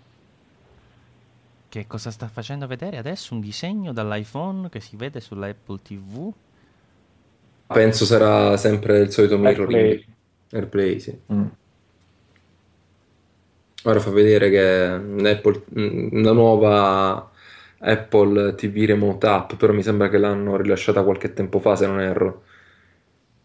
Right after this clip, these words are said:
Speaker 1: Eh sì, perché
Speaker 2: Mm,
Speaker 1: all'inizio
Speaker 2: sì.
Speaker 1: senza di quella non si poteva controllare,
Speaker 2: Mm-hmm.
Speaker 1: mi pare, la Apple T V di nuova generazione.
Speaker 2: Sì.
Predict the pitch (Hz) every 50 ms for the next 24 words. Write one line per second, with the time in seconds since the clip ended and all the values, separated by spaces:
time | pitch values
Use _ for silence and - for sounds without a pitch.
0 | _ 127 127 160 156 - - 117 120 120 - _ _ _ _ _ _ _ _ -
1 | 101 104 101 107 110 110 113 123 127 - - - 104 - 110 98 92 - 95 98
2 | 98 120 113 110 101 98 95 85 - - 92 - 95 92 98 95 95 90 95 92
3 | 87 _ - 98 92 92 95 92 92 92 90 90 90 87 87 87 85 85 85 110
4 | 107 107 - 90 90 87 87 87 - _ 92 90 - _ 90 87 95 90 85 90
5 | 87 87 87 87 85 87 87 87 85 87 87 - - - 85 85 - - - _
6 | _